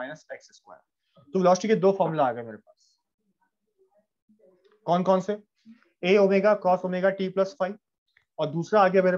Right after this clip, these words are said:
पास omega into under root of a square minus x square। ठीक है, अरे बोलो।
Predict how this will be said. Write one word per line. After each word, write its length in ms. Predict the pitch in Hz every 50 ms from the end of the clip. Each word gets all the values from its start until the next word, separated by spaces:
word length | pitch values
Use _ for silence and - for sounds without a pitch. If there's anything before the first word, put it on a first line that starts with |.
| 185 -
पास 220 | 190 202 196 - - - - -
omega 360 | 165 160 165 170 170 196 202 185 170
into 260 | 165 165 165 196 190 - 156
under 160 | 147 160 170
root 240 | 175 180 170 170 165
of 140 | 175 - - _ 156
a 60 | 156 160 160
square 400 | - _ 160 151 151 156 151 151
minus 320 | 277 135 277 - 285 - - 285
x 180 | 285 - _ -
square। 340 | - _ _ _ _ _ _ _ _ _ _ _ _ _ _ _ _ 277 285 - - _ _ _ _ _ -
ठीक 180 | 170 170 -
है, 80 | 240 262 254 - _ _ _ _ _ _ _ _ _ _ 285 285 285 _ _ _ _ _ _ 196 _ _ _ _ _ _ _ _ _ _ _ _ _ _ _ _ _ _ _ _ _ -
अरे 100 | 143 147
बोलो। 320 | 147 175 190 135 - -